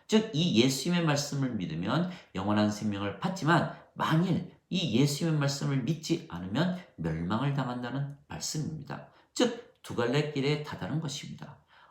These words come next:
어느덧 더 인생은 인생, 더 이상은 인생을 살지 못하는 상태에 놓인 것입니다. 인생의 막다른 골목에 도달한 것입니다.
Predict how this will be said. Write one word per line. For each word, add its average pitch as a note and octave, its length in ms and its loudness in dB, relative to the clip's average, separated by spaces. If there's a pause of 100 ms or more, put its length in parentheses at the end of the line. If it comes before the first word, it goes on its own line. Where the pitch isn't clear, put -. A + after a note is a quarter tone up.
(100)
어느덧 A2+ 560 8
더 A2+ 160 4
인생은 A2 600 2
인생, E3+ 440 0
더 A#2 160 0
이상은 A#2 460 0 (240)
인생을 F3 480 4
살지 D#3 480 2
못하는 C#3 500 0
상태에 C#3+ 580 0 (120)
놓인 A2+ 320 2
것입니다. - 640 -6 (420)
인생의 A#2 680 2
막다른 A2+ 500 2
골목에 A2 580 0
도달한 G#2+ 400 -2
것입니다. - 480 -10